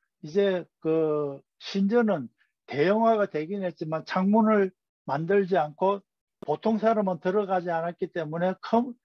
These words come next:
대형화하고 문제가 없었는데 이제는 문제가 뭐냐면 교회라는 건축물이 생기기 시작하면서부터 보통 사람이 다 들어가서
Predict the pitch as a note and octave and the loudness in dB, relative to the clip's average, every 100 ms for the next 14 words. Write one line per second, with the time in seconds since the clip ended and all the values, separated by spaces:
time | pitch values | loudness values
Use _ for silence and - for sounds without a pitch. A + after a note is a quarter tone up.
0 | _ - D3 F#3+ G#3 F#3+ E3+ F#3 G#3 G#3 | _ 0 4 4 4 4 2 0 -2 -4
1 | _ _ C#3+ E3 G3+ G#3 D#3 - F#3 E3+ | _ _ -6 0 2 2 0 -2 -8 -6
2 | C#3+ D3 C3 C#3+ F#3+ G3+ F3+ C#3+ C#3+ F#3+ | -4 -4 -4 0 2 4 2 0 2 2
3 | G3+ G3 D#3 C#3 C#3 F3 B2 G2+ _ _ | 2 0 -2 -4 -2 -4 -6 -12 _ _
4 | _ _ D3 D3+ F3 G#3 A3+ A3+ G#3+ E3 | _ _ 2 4 6 6 4 2 0 -2
5 | E3 A3 G#3+ G3 E3+ - G#3+ G#3+ F#3 E3+ | -2 -2 0 -2 -4 -6 -6 -4 -4 -6
6 | - D3+ E3+ F3 D#3+ C#3+ D3 C3 _ - | -6 -4 -2 -2 -4 -12 -14 -14 _ 4
7 | E3+ G#2+ _ - - _ - D#3+ A3+ A3+ | 4 4 _ -20 -20 _ 0 4 6 6
8 | G#3+ G#3+ G3 F3+ F#3 C#3 D3+ - F3+ G#3+ | 6 4 4 2 0 0 -2 -2 -2 0
9 | G3 E3+ G#3+ A3+ A#3 | 0 0 0 -2 -2